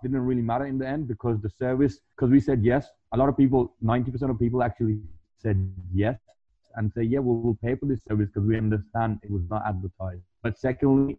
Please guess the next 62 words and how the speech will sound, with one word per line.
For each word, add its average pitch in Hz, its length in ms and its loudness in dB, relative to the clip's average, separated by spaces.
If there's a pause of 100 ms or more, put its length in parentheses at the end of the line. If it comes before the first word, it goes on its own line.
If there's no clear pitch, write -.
the 107 80 -2
people 127 240 2
who 135 120 6
said 131 200 0
no, 123 460 4
we've 107 200 0
never, 117 320 2
then 113 400 0
it 123 100 0
never 117 340 0
resulted 104 480 0
in 107 60 -4
a 95 200 -4
negative 101 540 -2
feedback 101 320 -2
or 104 100 -2
a 98 40 -4
bad 101 320 -6
feedback, 104 320 -4 (260)
because 117 300 4 (280)
the 107 60 -4
service 131 380 2
was 117 200 0 (240)
available 123 460 2
for 127 80 0
them, 139 220 0 (220)
and 113 120 0
they 107 60 0
got 123 140 -2
the 110 60 0
good, 110 160 -2
they, 107 140 -2 (320)
in, 117 180 -6
in 117 100 -2
their 117 120 2
mind, 113 320 2
the 104 80 -8 (100)
service 110 260 0
is - 100 -16
all 123 100 2
about 113 160 2 (160)
creating 113 320 0 (120)
experience 117 440 2
for 101 60 -4
the 104 80 -2
customer, 117 320 -4
and 110 80 -2
the 107 40 0
experience 113 240 -2
was 101 120 0
available. 104 300 0 (140)
But 107 120 0
it's 98 100 -2
their 117 140 2
choice, 113 340 2
the - 80 -6
ball's 110 240 2
in 107 80 0
their 107 120 2
court - 300 -2
if 104 140 -16
they 101 160 -4